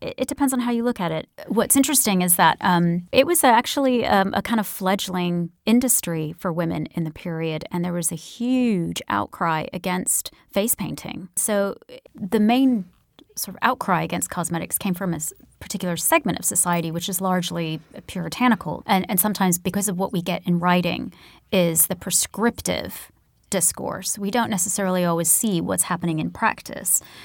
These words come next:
And actually, there were a lot of recipe manuals being published at the same time. So it suggests that face paint was quite common. You'd have seen a lot of audience members wearing it. And what was really wonderful about the theater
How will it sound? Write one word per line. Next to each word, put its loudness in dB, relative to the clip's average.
And 2
actually, 2
there -2
were 0
a 2
lot 0
of -4
recipe -2
manuals 0
being -4
published -4
at -6
the -4
same -2
time. -2
So 0
it -4
suggests -2
that -6
face -2
paint -4
was -4
quite -6
common. 4
You'd 2
have 0
seen 0
a 0
lot 0
of -4
audience 0
members -2
wearing 0
it. -4
And 2
what 2
was 0
really 0
wonderful 0
about 2
the -12
theater 0